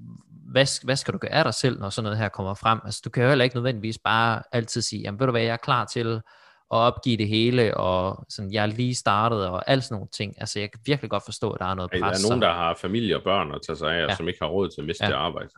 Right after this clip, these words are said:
Speaker 2: Altså, og, og, og det er ikke bare i U S A, du går ikke bare ud og får den der arbejde. Altså,
Speaker 1: Mm.
Speaker 2: så, så altså, det, det, øh, der skal man ikke pege fingre af dem.
Speaker 1: Nej.
Speaker 2: Øh,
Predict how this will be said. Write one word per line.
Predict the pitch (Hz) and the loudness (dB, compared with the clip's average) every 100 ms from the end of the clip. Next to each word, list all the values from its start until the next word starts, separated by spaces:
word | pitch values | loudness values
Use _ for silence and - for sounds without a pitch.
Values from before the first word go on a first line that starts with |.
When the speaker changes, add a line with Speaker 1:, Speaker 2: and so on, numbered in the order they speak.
| - | -16
Speaker 2:
Altså, | 76 | -12
og, | 69 73 - 80 | -10 -12 -12 -10
og, | 78 - | -10 -10
og | 82 | -8
det | 82 | -2
er | |
ikke | 92 - | -2 0
bare | 92 104 101 85 69 | 2 2 2 0 -4
i | 76 | -8
U | 82 | -8
S | - | -4
A, | 92 76 - - | -2 -2 -4 -8
du | |
går | - 90 | -2 -2
ikke | - | 0
bare | 87 87 87 | 0 0 0
ud | 82 | -4
og | 80 | -6
får | 82 | -8
den | 73 73 | -8 -6
der | 73 | -6
arbejde. | 73 80 _ - | -6 -12 _ -16
Altså, | 78 - | -10 -8
Speaker 1:
Mm. | 104 _ _ - - _ | -8 _ _ -20 -20 _
Speaker 2:
så, | - - | -18 -10
så | 92 | -2
altså, | 80 87 | -2 0
det, | 85 92 98 | 0 0 2
det, | 95 87 80 - - | 2 2 -2 -14 -20
øh, | - - - - - - | -20 -20 -20 -20 -18 -4
der | 98 | -4
skal | - 92 | -2 0
man | 90 | 2
ikke | 101 - - _ _ - _ _ _ _ _ | 2 0 -20 _ _ -20 _ _ _ _ _
pege | - 95 87 - | 0 2 2 0
fingre | 107 113 107 71 | -2 0 0 0
af | |
dem. | 73 80 80 _ _ _ - | 0 -2 -2 _ _ _ -10
Speaker 1:
Nej. | - 104 - | -4 -4 -4
Speaker 2:
Øh, | 92 | -8